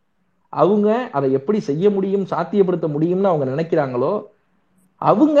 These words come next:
அவங்க கருத்தை பேசிக்கிட்டு இருக்கிறாங்க. ஜனநாயகத்தில் எல்லா கருத்தும் இருக்கத்தான் செய்யும். ஆனால் நாம் தமிழர் கட்சி பேசுதா? நாம் தமிழர் கட்சியினுடைய கொள்கை ஆவணம் சொல்லுதா? அண்ணன் செந்தமிழன் சீமான் அவர்கள் சாதிக்கு ஆதரவா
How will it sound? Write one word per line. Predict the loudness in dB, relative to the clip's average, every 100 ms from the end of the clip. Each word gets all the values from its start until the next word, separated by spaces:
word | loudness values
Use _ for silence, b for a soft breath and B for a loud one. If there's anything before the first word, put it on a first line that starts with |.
| 4
அவங்க | 4 4 2
கருத்தை | 2 2 2
பேசிக்கிட்டு | 2 2 0
இருக்கிறாங்க. | 2 2 2 -4 -8 -16 _ _ _ _ _ _ _ _ _ _ _ _ 0
ஜனநாயகத்தில் | 2 4 6 6 4 4 6
எல்லா | 6 6 6
கருத்தும் | 4 2 -2
இருக்கத்தான் | -2 -2 -2 -2
செய்யும். | -2 -4 -10 _ _ _ _ _ _ _ _ _ _ _ _ _ _ _ _ 0
ஆனால் | 2 2 2
நாம் | 2 4
தமிழர் | 6 8 6
கட்சி | 4
பேசுதா? | 0 0 0 -2 -2 -6 -10 _ _ _ _ _ _ _ -2
நாம் | 0 4
தமிழர் | 6 6
கட்சியினுடைய | 4 2 4 4
கொள்கை | 6 6 4
ஆவணம் | 2 -4 -6
சொல்லுதா? | -6 -6 -10 -12 -16 _ _ _ _ _ _ -4
அண்ணன் | -2 0 2
செந்தமிழன் | 4 6 6 4
சீமான் | 2 4 6 6
அவர்கள் | 6 4
சாதிக்கு | 2 2 2 2
ஆதரவா | 2